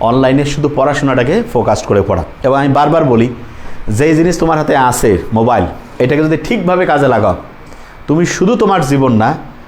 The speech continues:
তোমার পরিবারের জীবন না, পুরা বাংলাদেশের জীবন চেঞ্জ করে দিতে পারো। তার মানে এইটার এত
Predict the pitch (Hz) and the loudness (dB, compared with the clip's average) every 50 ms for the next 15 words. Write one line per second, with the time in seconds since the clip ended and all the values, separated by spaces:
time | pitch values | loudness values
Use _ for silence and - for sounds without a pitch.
0 | - - 143 139 147 143 147 156 156 165 160 165 165 160 135 123 131 123 120 117 | -10 -4 -2 0 0 0 0 0 2 2 2 2 2 2 2 2 2 4 4 4
1 | 117 131 156 147 - - 147 151 156 151 143 143 - - - - - - - - | 4 2 0 0 0 0 2 2 4 2 2 0 -4 -6 -8 -8 -8 -10 -10 -10
2 | - - - - - - 139 147 165 180 175 165 165 170 175 143 131 135 135 131 | -12 -12 -10 -10 -6 -2 0 0 2 2 2 0 0 0 0 0 2 2 2 0
3 | 120 120 113 104 - 123 107 101 92 92 90 85 92 85 80 - - - - - | 0 0 -2 0 0 0 0 2 2 0 0 0 0 -2 -4 -8 -10 -12 -14 -16
4 | - - - - 131 127 135 143 156 196 208 - 160 139 143 160 139 - 127 143 | -16 -14 -8 -2 -2 0 2 2 2 0 0 2 0 2 2 0 0 0 -2 -2
5 | 139 - | 0 0